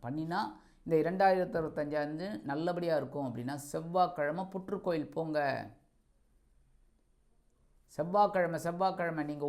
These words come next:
ஒண்ணும் பெரிய பரிகாரமே பண்ண வேணாம். செவ்வாய்க்கிழமை, செவ்வாய்க்கிழமை புத்துக்கோயில் போயிட்டு வழிபாடு பண்ணுங்க, போறோம். அங்க இருக்கிற மஞ்சள் கொஞ்சோண்டு எடுத்துக்கங்க, குங்குமம் இருக்கும், கொஞ்சம் பூசிக்கங்க,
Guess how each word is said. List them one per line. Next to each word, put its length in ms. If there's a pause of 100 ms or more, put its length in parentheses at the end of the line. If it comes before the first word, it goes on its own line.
ஒண்ணும் 300
பெரிய 400
பரிகாரமே 540
பண்ண 200
வேணாம். 320
செவ்வாய்க்கிழமை, 540
செவ்வாய்க்கிழமை 580
புத்துக்கோயில் 500
போயிட்டு 300 (100)
வழிபாடு 520
பண்ணுங்க, 240 (100)
போறோம். 340 (440)
அங்க 220
இருக்கிற 200 (140)
மஞ்சள் 340 (400)
கொஞ்சோண்டு 380
எடுத்துக்கங்க, 400 (100)
குங்குமம் 400
இருக்கும், 260
கொஞ்சம் 220
பூசிக்கங்க, 440